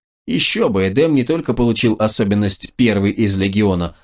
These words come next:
дававшую в будущем право на какую-то солидную плюшку, но и перешагнул, по его собственным словам, порог взрослой жизни. Дословно он сообщил следующее. «Народ —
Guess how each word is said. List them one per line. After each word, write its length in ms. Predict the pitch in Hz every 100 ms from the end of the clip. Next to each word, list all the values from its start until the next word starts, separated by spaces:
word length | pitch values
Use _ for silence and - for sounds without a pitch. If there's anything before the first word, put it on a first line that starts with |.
| -
дававшую 640 | 104 113 107 98 - 107
в 80 | 98
будущем 440 | 113 104 95 104 98
право 260 | 110 95
на 100 | 98
какую-то 400 | 98 95 101 98
солидную 520 | 98 110 101 95 104
плюшку, 460 | 95 92 78 - - _ _ _ -
но 160 | 139
и 40 | -
перешагнул, 680 | 196 180 - 131 143 175
по 80 | 165
его 240 | 135 127 127
собственным 680 | - 120 - 104 101 98 95
словам, 500 | - 92 110 147 - _ _ _
порог 460 | 123 117 123 - -
взрослой 640 | 117 113 104 101 - 107
жизни. 480 | 95 85 71 58 - _ _ _ _ _ _ _ _ _ -
Дословно 640 | 101 117 - 185 196 175
он 200 | 165 156
сообщил 500 | - 135 127 - 131
следующее. 800 | 120 104 85 76 - - 67 67 _ _ _ _ _ _ _ -
«Народ — 580 | 107 107 101 127 -